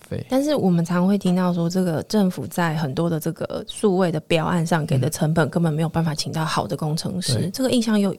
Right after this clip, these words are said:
Speaker 2: 有一点不太一样。
Speaker 1: 我觉得它尴尬的点是，我们花的钱，有没有花到钱？有的。那我们花的钱，我们买的东西不对。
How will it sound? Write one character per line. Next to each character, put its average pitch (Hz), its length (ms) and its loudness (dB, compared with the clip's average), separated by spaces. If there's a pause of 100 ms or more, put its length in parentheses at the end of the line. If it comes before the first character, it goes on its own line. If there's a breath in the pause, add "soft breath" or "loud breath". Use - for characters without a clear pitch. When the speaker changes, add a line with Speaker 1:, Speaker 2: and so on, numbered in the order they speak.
(120)
Speaker 2:
有 170 80 -2
一 180 40 0
点 175 120 0
不 - 80 -8
太 165 200 -2
一 143 60 -4
样。 220 180 -8 (320 soft breath)
Speaker 1:
我 127 140 2
觉 143 100 6
得 151 80 8
它 156 80 8
尴 131 180 4
尬 131 180 6
的 110 60 6
点 104 240 0
是， 110 300 2
我 117 120 4
们 107 140 6
花 120 220 4
的 113 60 4
钱， 101 300 -2
有 110 60 0
没 120 80 6
有 127 60 6
花 123 80 6
到 117 120 6
钱？ - 240 -2 (120)
有 104 180 -2
的。 95 220 -4 (340 soft breath)
那 143 80 4
我 127 40 8
们 107 80 6
花 131 200 4
的 127 60 6
钱， 104 220 0
我 98 80 2
们 104 100 4
买 92 160 2
的 90 80 0
东 98 240 2
西 101 180 2
不 - 200 -8
对。 - 280 -2